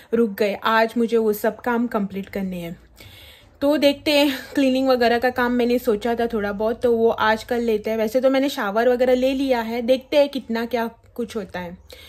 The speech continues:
अ, सुबह के अभी जो है ना साढ़े ग्यारह बज रहे हैं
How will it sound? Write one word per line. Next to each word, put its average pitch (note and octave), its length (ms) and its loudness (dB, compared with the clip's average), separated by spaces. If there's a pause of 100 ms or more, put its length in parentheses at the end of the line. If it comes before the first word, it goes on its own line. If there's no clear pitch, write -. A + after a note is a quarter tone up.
(440)
अ, G#3+ 180 4
सुबह A#3 280 4
के B3+ 120 2
अभी A#3+ 220 4
जो B3+ 80 4
है B3+ 60 8
ना C4 60 4
साढ़े A3+ 340 2
ग्यारह A3 300 0
बज G#3+ 240 -2
रहे G3+ 140 -4
हैं F3 200 -2